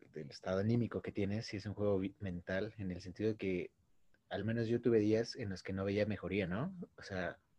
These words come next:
supongamos que del séptimo al noveno amanecí igual, me dolía todo el pinche cuerpo y eres como de, "Güey, ya morí aquí, güey", ¿no? Entonces, esperemos en lo que tú creas, Majito, que, pues, no, que no te pase nada. Y si es que te pasa algo, pues, igual,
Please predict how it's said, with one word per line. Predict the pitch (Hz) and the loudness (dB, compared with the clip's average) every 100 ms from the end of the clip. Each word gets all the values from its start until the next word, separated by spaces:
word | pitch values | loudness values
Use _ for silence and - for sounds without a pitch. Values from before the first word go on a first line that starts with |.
| - | -14
supongamos | 107 101 98 107 | -8 -6 -4 -6
que | - | -4
del | 101 92 90 | -2 -2 -6
séptimo | - 107 - 110 104 101 95 | -8 -8 -4 -2 -2 0 -2
al | 90 90 | -2 -2
noveno | 92 117 139 214 _ _ _ _ | 2 2 2 -2 _ _ _ _
amanecí | - 95 95 90 101 | -8 -4 -4 -6 -4
igual, | 95 95 | 0 0
me | 95 | -2
dolía | 85 85 | -6 -8
todo | - | -10
el | 90 | -12
pinche | 85 - | -14 -14
cuerpo | - - | -12 -8
y | 90 | -8
eres | 87 | -8
como | - 78 | -12 -16
de, | 57 | -12
"Güey, | 65 - _ _ - _ _ _ _ - - | -10 -12 _ _ -20 _ _ _ _ -20 -4
ya | 95 | -2
morí | 95 95 95 | 0 0 0
aquí, | 90 98 | -2 -6
güey", | 87 - _ _ | -6 -10 _ _
¿no? | 101 131 - _ - - - - _ _ - _ _ | -4 -4 -6 _ -20 -20 -20 -20 _ _ -20 _ _
Entonces, | _ 107 104 104 | _ -6 -6 -10
esperemos | 107 - 110 107 127 131 - - - - _ _ _ _ _ | -12 -6 -2 0 0 -2 -8 -20 -20 -20 _ _ _ _ _
en | 113 110 107 101 101 | -2 0 0 -2 -2
lo | 110 | -4
que | 107 | -4
tú | 107 | -4
creas, | 117 127 127 | 0 2 2
Majito, | 135 131 131 127 | -2 -4 -6 -4
que, | 101 95 90 78 _ | -4 -4 -4 -8 _
pues, | - 104 | -14 -12
no, | - | -6
que | 101 | -6
no | 98 | -6
te | |
pase | 98 92 90 | -8 -8 -4
nada. | 98 123 - _ | -2 -2 -6 _
Y | 104 | -14
si | 92 87 | -12 -12
es | |
que | - | -14
te | 92 | -14
pasa | 92 90 | -12 -8
algo, | 92 104 87 | -4 -4 -4
pues, | 82 82 - - - | -6 -6 -12 -16 -10
igual, | 101 95 90 | -6 -4 -4